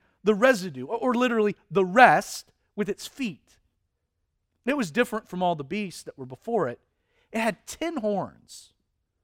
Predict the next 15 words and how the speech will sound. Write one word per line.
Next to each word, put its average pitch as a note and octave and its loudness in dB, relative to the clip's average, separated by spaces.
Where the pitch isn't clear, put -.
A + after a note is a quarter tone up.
I B3+ 4
was G3 2
considering E3+ -4
the A2+ -12
horns, F#2+ -20
and G3 -6
there C#4+ -6
was D#4 -4
another C4 -4
horn, F#2 -20
a G3+ -4
little A#3+ -4
one, F2 -16
coming F4 0
up B3+ 0